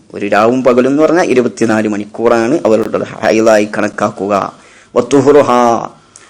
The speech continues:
അവളുടെ ശുദ്ധിയായി കണക്കാക്കുന്നത് തിസ്ഉം വ ഇശ്റൂന യൗമൻ മിൻ കുല്ലി ഷഹ്രിൻ,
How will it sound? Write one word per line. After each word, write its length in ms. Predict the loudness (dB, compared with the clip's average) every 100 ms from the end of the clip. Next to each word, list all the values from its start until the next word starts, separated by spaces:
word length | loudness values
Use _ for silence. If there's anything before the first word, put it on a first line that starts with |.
| _
അവളുടെ 360 | 0 2 2 2
ശുദ്ധിയായി 680 | -2 -6 -8 0 2 2 2
കണക്കാക്കുന്നത് 800 | 0 -2 0 -2 0 -2 0 0
തിസ്ഉം 460 | -2 -4 -2 0 0
വ 100 | 0
ഇശ്റൂന 560 | 0 -4 -4 0 2 2
യൗമൻ 520 | 0 0 0 0 -2 -6 -20 -12
മിൻ 160 | 0 0
കുല്ലി 240 | 2 0 -2
ഷഹ്രിൻ, 600 | -2 -2 0 2 0